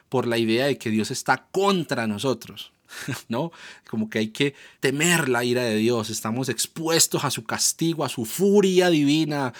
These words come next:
al fuego del infierno. <laughs> Y debemos salir corriendo y huir a los montes y pedir a los collados que caigan sobre nosotros y nos oculten.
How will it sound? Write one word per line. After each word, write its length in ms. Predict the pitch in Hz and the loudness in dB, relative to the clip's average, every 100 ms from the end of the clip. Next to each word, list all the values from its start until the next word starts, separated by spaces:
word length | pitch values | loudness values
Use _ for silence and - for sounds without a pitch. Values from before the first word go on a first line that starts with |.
| - | -4
al 240 | 127 123 | 0 0
fuego 640 | 110 - 156 165 170 160 160 | 0 -6 -4 0 2 2 2
del 140 | 147 | 4
infierno. 920 | 135 123 - 135 143 151 139 135 127 113 | 2 0 -4 -4 2 2 2 0 -2 -4
<laughs> 520 | - - - - 180 - | -12 -14 -8 -2 -2 4
Y 60 | 185 | 4
debemos 280 | 139 160 | 4 2
salir 280 | 160 131 139 | 0 -2 -4
corriendo 920 | - 151 156 160 165 170 170 165 160 | -4 -4 -2 2 4 4 4 2 2
y 60 | 151 | 4
huir 220 | 139 131 | 4 4
a 40 | |
los 160 | 156 131 | 2 -2
montes 520 | 123 151 160 151 143 | 0 -2 -2 -4 -4
y 80 | 131 | -4
pedir 360 | 117 120 127 131 | -2 0 0 0
a 60 | |
los 160 | 139 120 | -2 -4
collados 600 | - 113 117 135 135 120 | -4 2 4 4 2 -2
que 140 | 117 | -4
caigan 420 | 113 139 147 143 | 4 6 6 2
sobre 200 | 131 117 | 0 0
nosotros 500 | 110 107 127 135 131 | 0 0 -2 -2 -4
y 40 | 113 | -4
nos 140 | 107 | -4
oculten. 520 | 98 - 151 139 139 | -4 2 2 2 -2